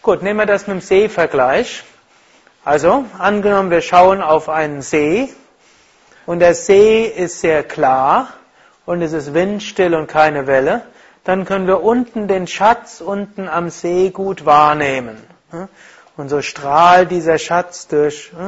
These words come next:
den See hindurch. Angenommen, unser Geist ist sehr ruhig und die Gedankenwellen sind sehr ruhig, dann strahlt von unten,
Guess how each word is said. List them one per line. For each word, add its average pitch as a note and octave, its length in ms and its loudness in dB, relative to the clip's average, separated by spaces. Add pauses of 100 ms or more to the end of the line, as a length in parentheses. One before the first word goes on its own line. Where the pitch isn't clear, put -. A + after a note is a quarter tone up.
(420)
den D#3 160 -4
See D#3 320 -2
hindurch. D3 600 -10 (800)
Angenommen, F3+ 760 -2 (220)
unser E3 580 -2 (560)
Geist G#3 600 4
ist A3 200 -4
sehr G3+ 280 2
ruhig A3+ 600 0
und E3+ 200 -14
die D#3+ 80 -8
Gedankenwellen E3+ 1000 -2
sind E3 220 -4
sehr D#3 200 2
ruhig, D#3+ 480 -2 (480)
dann D3+ 180 -6
strahlt E3+ 840 4
von F3 240 -2
unten, E3 640 -6